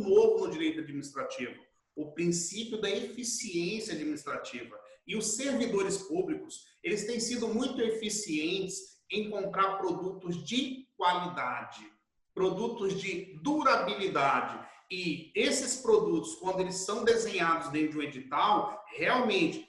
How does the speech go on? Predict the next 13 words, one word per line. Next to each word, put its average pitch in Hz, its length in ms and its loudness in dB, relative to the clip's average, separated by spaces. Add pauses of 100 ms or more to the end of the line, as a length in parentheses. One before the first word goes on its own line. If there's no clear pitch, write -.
(140)
eles 165 320 0
afastam 196 840 0
alguns 175 440 -4
produtos 165 560 2 (320)
que 254 120 -2
não 302 320 2
vêm 202 500 -2
a 226 140 4
primar 220 580 0
por 233 180 2
qualidade 175 640 4
e 185 60 -2
durabilidade. 208 920 2